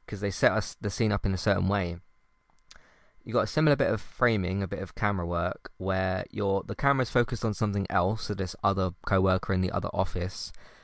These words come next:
uh, 'cause with the Jean stuff, it was the cars going past.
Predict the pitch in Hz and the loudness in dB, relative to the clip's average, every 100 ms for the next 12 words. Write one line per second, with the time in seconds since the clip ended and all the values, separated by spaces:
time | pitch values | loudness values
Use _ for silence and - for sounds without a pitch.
0 | - - 92 101 85 92 85 110 101 - | -6 -2 0 0 0 0 2 4 4 2
1 | 95 110 98 92 - - 104 107 127 123 | 0 0 -2 -4 -4 2 4 4 4 2
2 | 117 135 151 - | 2 2 0 -6